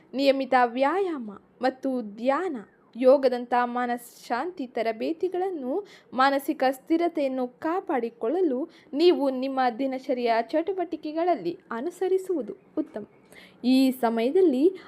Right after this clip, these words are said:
ರಾಹುವು ನಾಲ್ಕನೇ ಮನೆಯಲ್ಲಿ ಸಂಚರಿಸುವುದರಿಂದಾಗಿ ಇದರ ಪರಿಣಾಮದಿಂದಾಗಿ ಶಾರೀರಿಕ ತೊಂದರೆಗಳಿಗಿಂತ ಮಾನಸಿಕ ಸಮಸ್ಯೆಗಳು ಹೆಚ್ಚಾಗಿ ಕಂಡುಬರಲಿದೆ. ಇದರಿಂದಾಗಿ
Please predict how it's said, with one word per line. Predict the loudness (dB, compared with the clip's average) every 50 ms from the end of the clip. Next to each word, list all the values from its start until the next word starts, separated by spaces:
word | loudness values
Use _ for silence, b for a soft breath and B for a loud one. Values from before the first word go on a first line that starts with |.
| B B
ರಾಹುವು | 8 8 10 10 8 8 6 4 2 2
ನಾಲ್ಕನೇ | 2 2 4 4 4 4 2 0 -2 -2
ಮನೆಯಲ್ಲಿ | -2 -2 -2 0 2 2 2 2 0 -4
ಸಂಚರಿಸುವುದರಿಂದಾಗಿ | -2 -2 0 0 0 0 0 0 0 0 0 -2 -2 -4 -4 -4 -4 -4 -6 -6 -6 -6 -8 -8 -10 -12 -16 -20 b b b b b
ಇದರ | 2 6 8 8 8 8 6 4 2
ಪರಿಣಾಮದಿಂದಾಗಿ | 2 2 4 4 4 2 2 0 -2 -4 -4 -6 -6 -6 -8 -6 -4 -2 -2 -2 -2 -2 -2 0 2 0 0 B B B B
ಶಾರೀರಿಕ | 0 4 6 6 6 6 2 0 -4 -2 0 2 2 2 2 0 -2
ತೊಂದರೆಗಳಿಗಿಂತ | -2 -2 -2 0 0 0 0 0 0 0 -2 -2 -4 -4 -8 -8 -6 -2 -2 -2 -2 -2 -6 b b b b 0
ಮಾನಸಿಕ | 2 4 4 4 2 0 -4 -2 0 2 2 2 0 -2
ಸಮಸ್ಯೆಗಳು | -2 -2 -2 -4 -4 -2 -2 -2 0 0 0 0 -2 -2 -2 -2
ಹೆಚ್ಚಾಗಿ | -2 -2 -2 -2 -2 -2 -2 -4 -6 -10 -12 -12 -16 _ _ -10
ಕಂಡುಬರಲಿದೆ. | -8 -6 -6 -6 -8 -10 -12 -16 -16 -20 -20 _ _ _ _ b b b b b -4
ಇದರಿಂದಾಗಿ | 0 0 0 2 0 -4 -4 -4 -4 -4 -4 -4 -6 -6 -8